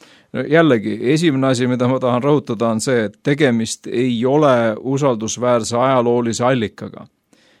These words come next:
Me ei saa öelda, et noh, kui me suudame nüüd tõestada näiteks, et Jeesus suudles Maarjat suule Filippuse evangeeliumi väitel, siis sellega on tõestatud ajalooline fakt, et Jeesus seda tegi. Ei, sellega on tõestatud, et, äh, mingi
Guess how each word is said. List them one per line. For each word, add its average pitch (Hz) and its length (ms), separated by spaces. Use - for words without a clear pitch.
Me 113 60
ei 120 80
saa 131 240
öelda, 113 260
et - 140
noh, 107 100
kui 127 220
me 117 100
suudame 131 400
nüüd 107 200
tõestada 120 500
näiteks, 113 480
et 95 120
Jeesus 117 440
suudles 107 480
Maarjat 117 560
suule 135 540
Filippuse 127 540
evangeeliumi 120 540
väitel, 147 420
siis 107 260
sellega 143 400
on 110 100
tõestatud 123 640
ajalooline 123 560
fakt, 170 380
et 90 100
Jeesus 107 320
seda 110 220
tegi. 107 260
Ei, 147 240
sellega 131 380
on 113 160
tõestatud, 123 720
et, 120 400
äh, 113 320
mingi 123 640